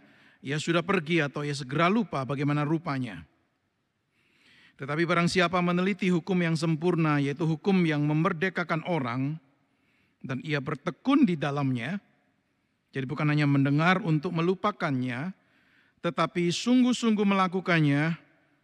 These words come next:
ia akan berbahagia oleh perbuatannya. Mari kita masuk dalam doa. Terima kasih untuk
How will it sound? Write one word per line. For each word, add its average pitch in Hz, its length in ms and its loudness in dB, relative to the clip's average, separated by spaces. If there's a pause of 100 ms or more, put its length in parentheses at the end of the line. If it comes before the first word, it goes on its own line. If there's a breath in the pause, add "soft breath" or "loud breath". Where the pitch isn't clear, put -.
(480)
ia 143 240 -4
akan 151 240 0
berbahagia 139 640 -4 (180)
oleh 139 480 -4 (720)
perbuatannya. 127 720 -10 (1300)
Mari 143 160 -10
kita 135 180 -14
masuk 131 320 -8
dalam 120 240 -6
doa. 98 320 -14 (1700 soft breath)
Terima 151 240 0
kasih 156 320 2
untuk 160 160 0